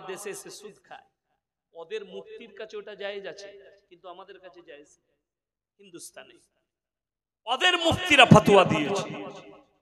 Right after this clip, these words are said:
বেঈমান কাফেরের কাছে, এটা নবীজির হাদিস। যখন বুঝতে পারবে কোরআনকে ধ্বংস করতে চাইছে ইসলামকে, তাদের কাছে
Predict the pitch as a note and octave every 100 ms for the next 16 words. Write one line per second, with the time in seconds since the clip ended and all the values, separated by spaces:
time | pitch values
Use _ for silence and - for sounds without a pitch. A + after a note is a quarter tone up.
0 | _ F#3 F#3+ F3 D#3+ - E3+ A3 A3 F3
1 | F3 F#3 F3+ F3 F#3 - F#3 - F3 -
2 | F#3 _ _ _ F3+ G#3 F#3 D3+ C#4 -
3 | C4+ C#4 C#4 C4+ A3+ - C#4 C4 A3 F#3+
4 | G3+ A3 - G#3 F3+ A#3+ A#3+ G#3+ G#3 -
5 | G3+ G3+ G3+ F3 - F#3 F3 F3 C3+ F3+
6 | F3 _ - F#3 A3 A3 G3+ A#3+ C#4+